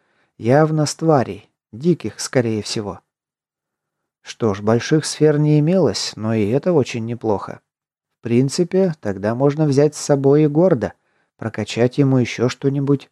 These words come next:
Парень преданный, полезный, ему есть что улучшить, например, регенерация не помешает. Или его броню,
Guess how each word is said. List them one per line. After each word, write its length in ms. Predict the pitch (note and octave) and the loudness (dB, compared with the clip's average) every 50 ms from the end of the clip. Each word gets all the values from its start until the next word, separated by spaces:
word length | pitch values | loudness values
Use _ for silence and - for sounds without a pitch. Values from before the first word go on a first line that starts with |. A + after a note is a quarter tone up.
| _ _ _ _ _ _ _ _ _ _ _ _ _ _ _ _ _ _ _ - | _ _ _ _ _ _ _ _ _ _ _ _ _ _ _ _ _ _ _ -4
Парень 400 | - G#2+ A#2 C3 D3 D#3 D3 C3 | 0 2 2 4 2 2 0 -2
преданный, 640 | - - G2+ A2 B2 C3+ C3 D3 C#3+ C#3 C#3 C#3+ | -6 -6 -2 0 2 2 2 2 0 0 0 -2
полезный, 680 | C3+ - G#2+ G2+ G2 G#2 A#2 A#2+ A#2+ C3 B2+ B2+ B2 - _ _ _ - | -2 -2 -4 -2 -2 0 -2 -2 -2 -2 -2 -4 -4 -6 _ _ _ -10
ему 280 | F2 G#2 A#2+ C#3 C#3+ | -6 -4 0 2 4
есть 260 | C3 C3 D3+ E3+ E3 | 4 4 4 2 0
что 180 | - - - F#3 | -2 -4 -2 0
улучшить, 680 | F3+ F3+ F3 D3+ B2+ G#2+ - - - - - - - _ _ - | 2 4 4 4 2 2 0 -4 -12 -12 -14 -18 -20 _ _ -10
например, 600 | G#2+ G#2 - - G#2+ G#2+ A#2+ C3+ C#3+ D3 C3 - _ - | -10 -10 -6 -4 -4 -2 2 2 2 2 2 -2 _ -2
регенерация 760 | - B2+ A#2+ A#2+ A#2 A2 G2+ E2+ F#2 A#2 B2+ - - C#3 C#3 | -2 0 0 0 -2 -2 -2 -4 -4 -4 -4 -2 0 0 2
не 120 | C#3 C#3 | 2 0
помешает. 640 | B2+ - B2+ B2+ B2+ - - A#2+ A2+ G#2+ G#2+ G#2 - _ _ _ _ _ _ _ _ _ _ _ _ _ - | 0 0 0 0 -2 -4 -2 -2 -2 -2 -2 -4 -6 _ _ _ _ _ _ _ _ _ _ _ _ _ -4
Или 260 | - D3 F#3 G#3 A3 | 0 2 2 4 4
его 220 | G#3+ F#3+ D#3+ F3+ F#3+ | 4 6 6 4 4
броню, 520 | F3+ F#3 F3+ E3+ C#3+ C3 C3 C3 C3+ C3 | 4 4 4 4 4 4 4 4 4 2